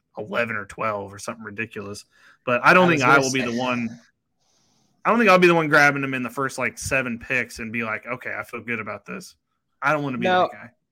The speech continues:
Speaker 2: I assume by the time most people have their drafts, uh, that late August, early September, there should be news about Saquon, so we should know. But honestly, all those people drafting early, I like the idea of the gamble with Saquon, especially if he does slip to, like,
Speaker 1: Yeah.
Speaker 2: eleven or twelve. I was gonna say,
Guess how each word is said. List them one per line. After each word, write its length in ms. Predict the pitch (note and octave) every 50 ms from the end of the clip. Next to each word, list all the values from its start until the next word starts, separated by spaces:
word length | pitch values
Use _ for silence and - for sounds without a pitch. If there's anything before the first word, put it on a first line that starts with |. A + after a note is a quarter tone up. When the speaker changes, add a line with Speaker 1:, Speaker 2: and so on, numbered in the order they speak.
| _
Speaker 2:
I 120 | G3 A3 B3
assume 360 | C4 B3+ B3+ - G#3 G3+ F#3+
by 140 | F#3 F3 E3
the 80 | D#3
time 280 | D#3 - E3+ D#3 D3+ C#3
most 280 | B2+ A#2+ B2 B2 A#2+ -
people 280 | C3 - - A#2+ A#2
have 260 | A2+ A#2 A#2 A2+ A2
their 120 | A2 A2+ A2
drafts, 560 | G#2 G#2+ A2+ G#2+ A2 G#2+ G#2 - - _ -
uh, 200 | - G2+ G2 G2+
that 200 | G2+ G2+ F#2+ -
late 280 | A2 A2+ A2 G#2+ G2+ -
August, 520 | - G#2 G#2+ G#2+ G#2 G#2+ G#2+ G2 - - -
early 240 | - A2+ A2 G#2+ G#2
September, 720 | G#2 - - - - A#2 G#2+ G#2+ G#2 G#2+ G#2+ G#2 G#2 G2 -
there 140 | - A2 G2+
should 220 | - - C3 G#2+
be 80 | G2+ G2+
news 260 | G2 G#2 G2+ G2+ F#2+
about 220 | G2+ F#2+ G2 F2 -
Saquon, 480 | - G2+ G2 - - G#2 G2+ G2+ G2
so 80 | - G2+
we 80 | G2
should 260 | F#2+ - - G#2+ F#2+ G2
know. 160 | G2 G2+ G2+
But 140 | F#2 G#2 -
honestly, 380 | - A2+ B2 C3 - - B2+ -
all 180 | - G#2+ A#2+
those 160 | C3 D3 D#3
people 180 | - G3 G3+ G3
drafting 440 | C#3+ G#2+ G#2+ F#2+ - - C#3 A#2 G2
early, 460 | F2 F#2 G#2 A2+ C3+ D#3+ F3+ - _ _ _ _ _ _ _ _
I 140 | - G#3 A3
like 240 | D3 D3 F3 F3+
the 100 | - A3
idea 480 | G#3+ F#3 C#3 A#2+ B2+ C3+ B2+ A#2 G#2+ G2
of 200 | A2 A#2+ A#2 -
the 80 | - A#2+
gamble 520 | G2 F#2+ F#2 G#2 C3+ D3 A2+ F#2 - _ _
with 140 | - G2+ -
Saquon, 440 | - G#2 G#2 G2+ - F#2+ F2+ F2+ F2+
especially 340 | F#2+ - - B2+ C3+ F#3 E3+
if 60 | C3+
he 80 | B2
does 240 | G2+ A2 B2+ D3 -
slip 280 | - A#2 G2+ - _ _
to, 60 | A2
like, 180 | G2+ G2 F#2+ G#2+
Speaker 1:
Yeah. 60 | G2+
Speaker 2:
eleven 240 | G2+ G2+ G2 F#2+ F#2+
or 80 | F2+
twelve. 200 | - - G2+ F2 -
I 100 | - C#3+
was 120 | F#3+ E3
gonna 140 | C#3+ C3 A#2
say, 280 | - - B2 A2+ A2+